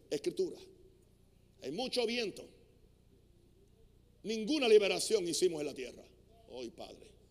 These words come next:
Oye eso. Con tanta cosa, con tanta cosa, ninguna liberación. Y podemos pro-, y po-, y podemos hacer ayunos, y podemos hacer esto, hermano, porque no hay peor cosa. El ayuno sin santidad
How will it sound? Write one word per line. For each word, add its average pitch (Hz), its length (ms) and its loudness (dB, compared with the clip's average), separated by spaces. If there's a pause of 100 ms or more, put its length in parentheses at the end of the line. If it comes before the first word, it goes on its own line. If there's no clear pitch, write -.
(360)
Oye 226 180 -4
eso. - 220 -8 (240)
Con 170 280 -4
tanta 294 540 4
cosa, 180 320 -2
con 175 240 -2
tanta 262 560 0
cosa, 190 400 -6 (300)
ninguna 202 420 -2
liberación. 160 600 0 (220)
Y 220 140 -2
podemos 214 520 -2 (140)
pro-, 196 220 -2 (340)
y 220 140 0
po-, - 160 -8 (100)
y 240 140 -2
podemos 220 420 -2
hacer 180 240 -2
ayunos, 262 540 -2
y 151 60 -8
podemos 170 360 -2
hacer 185 140 2
esto, 214 240 0
hermano, 208 280 -2 (220)
porque 185 240 0
no 190 140 2
hay 240 80 2
peor 185 280 0
cosa. 233 320 -2 (280)
El 190 120 4
ayuno 240 440 -4
sin 220 400 -6
santidad 185 500 -4